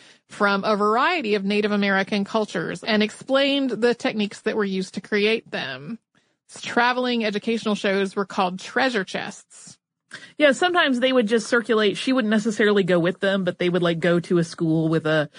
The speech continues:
Speaker 2: uh, little curriculum, uh, explainer included for teachers to kind of talk through with kids what was in the box, and they could have them for a couple weeks at a time.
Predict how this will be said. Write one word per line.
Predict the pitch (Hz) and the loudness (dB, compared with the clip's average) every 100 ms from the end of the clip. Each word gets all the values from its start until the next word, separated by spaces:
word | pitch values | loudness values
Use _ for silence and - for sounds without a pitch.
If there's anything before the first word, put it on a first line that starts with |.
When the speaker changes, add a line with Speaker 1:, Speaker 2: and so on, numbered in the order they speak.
| - - - | -20 -20 -2
Speaker 2:
uh, | 180 175 165 165 156 | 2 4 4 2 2
little | 180 180 180 180 170 - | 2 4 4 2 0 -4
curriculum, | - 190 185 190 180 175 170 170 - _ | 0 0 2 2 2 2 2 0 -4 _
uh, | - 190 175 165 156 - | -2 2 4 4 0 -2
explainer | 220 - 180 190 180 175 170 | -6 -2 2 2 4 4 2
included | 170 180 165 180 165 165 | 2 -2 2 2 2 -2
for | - 170 | -2 0
teachers | 220 - 175 165 | 0 0 0 0
to | - 175 | 0 -2
kind | - 165 | -2 -4
of | 160 | -2
talk | 170 151 | -2 -4
through | - 180 165 165 160 - _ | -2 0 2 0 -4 -14 _
with | 170 165 | -2 0
kids | - 180 170 | 2 2 2
what | 180 175 | 0 0
was | 170 | 2
in | 175 | 0
the | 165 | 2
box, | 160 214 190 - | 4 4 2 0
and | 175 | -6
they | 156 | -4
could | 170 | -4
have | 175 175 | -4 -4
them | 170 | -4
for | 165 | -4
a | 165 | -4
couple | 180 170 | -2 0
weeks | 165 160 - | 0 -2 -4
at | 147 | -8
a | |
time. | - 240 220 208 190 190 | -4 -2 2 2 0 -2